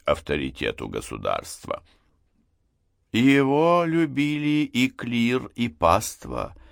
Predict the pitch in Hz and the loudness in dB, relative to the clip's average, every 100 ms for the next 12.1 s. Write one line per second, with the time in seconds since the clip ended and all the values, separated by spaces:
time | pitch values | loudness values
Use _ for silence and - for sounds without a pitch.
0 | - - - 101 98 101 92 92 90 90 | -20 -18 0 0 4 4 4 4 4 4
1 | - 85 80 82 82 80 80 80 78 78 | 2 2 2 2 2 2 2 2 0 0
2 | 82 82 71 60 52 50 - _ _ _ | 0 0 -2 -6 -8 -10 -12 _ _ _
3 | _ _ _ _ _ _ _ - 113 113 | _ _ _ _ _ _ _ -2 0 2
4 | 185 185 175 175 165 160 151 160 156 147 | 2 4 4 4 2 0 0 0 0 2
5 | 139 131 120 120 110 165 165 104 - _ | 2 2 0 -2 -2 0 0 -2 -6 _
6 | _ _ _ _ - 123 123 147 156 143 | _ _ _ _ 2 4 4 0 2 4
7 | 131 127 123 117 107 107 110 117 110 - | 4 4 2 0 2 4 4 2 0 -2
8 | 92 90 85 90 82 85 85 101 107 - | 0 0 2 -2 0 -2 -2 0 0 -2
9 | 82 101 104 - 92 90 90 87 - 92 | -4 -2 -2 -2 0 2 2 0 2 0
10 | 95 - 165 160 117 110 104 95 87 85 | 0 -4 -4 -2 -2 0 0 0 2 2
11 | 80 71 73 64 82 95 101 - - 50 | 2 0 -4 -4 -2 -2 -4 -10 -8 -8
12 | - | -10